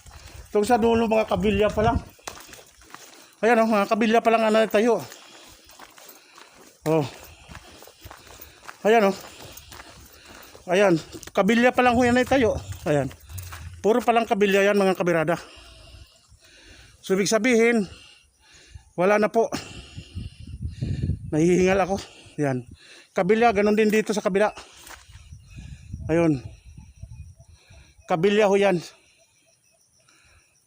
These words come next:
Okay, so yan. Ayan, mga kabirada, ang sitwasyon ngayon sa lugar kung saan makikita ninyo ang housing project na ito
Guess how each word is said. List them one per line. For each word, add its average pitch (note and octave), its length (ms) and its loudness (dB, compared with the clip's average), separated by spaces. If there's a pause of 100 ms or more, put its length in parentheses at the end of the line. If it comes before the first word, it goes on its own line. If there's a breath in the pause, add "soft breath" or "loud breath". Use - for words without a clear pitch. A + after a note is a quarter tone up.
(140)
Okay, G#3 480 -2 (160)
so D#3 240 0
yan. E3 240 0 (1300 soft breath)
Ayan, F3 320 2
mga E3 400 2
kabirada, D#3 460 2 (180)
ang C#3+ 240 -2 (880 soft breath)
sitwasyon F3+ 640 0
ngayon E3 320 4
sa D#3+ 160 -6
lugar D#3 320 0 (1300 loud breath)
kung F3+ 240 0
saan F3+ 560 2 (1400 loud breath)
makikita F3+ 480 -10
ninyo F3 400 2 (400 loud breath)
ang D#3+ 320 0
housing F3 320 -2
project E3 480 -2
na D#3+ 160 -2
ito C3+ 160 0